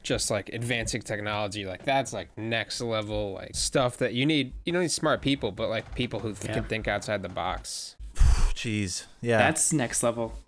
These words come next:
Speaker 1: Yeah, I mean, like, that, that's beyond just, like, making, you know, electronic autonomous vehicles. That's, like,
Speaker 3: Yeah.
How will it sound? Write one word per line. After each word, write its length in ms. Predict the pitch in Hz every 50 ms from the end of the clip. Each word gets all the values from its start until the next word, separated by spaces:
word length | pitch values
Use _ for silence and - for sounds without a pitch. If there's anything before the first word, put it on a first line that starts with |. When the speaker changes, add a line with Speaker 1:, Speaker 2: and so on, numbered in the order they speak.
| _ - - - - -
Speaker 1:
Yeah, 380 | - 135 151 160 135 - - -
I 160 | - 120 123
mean, 200 | 131 135 131 127
like, 160 | 123 120 113
that, 280 | 131 135 143 139 151 139
that's 220 | 139 139 139 139
beyond 380 | - - 131 123 123 127 123 113
just, 200 | 117 117 - -
like, 200 | 123 117 101 117
making, 420 | 107 110 107 - 113 107 104 101
you 80 | 101 101
know, 160 | 92 87 90
electronic 640 | 92 98 101 - - - 120 104 101 101 101 98 95 - _ _ _ _ - - - - - -
autonomous 600 | 101 107 104 - 123 113 113 110 104 92 92 -
vehicles. 500 | - 104 107 107 98 - - - - 95
That's, 460 | 104 113 127 135 131 123 - - - 113
like, 100 | 101 117
Speaker 3:
Yeah. 240 | 113 127 127 123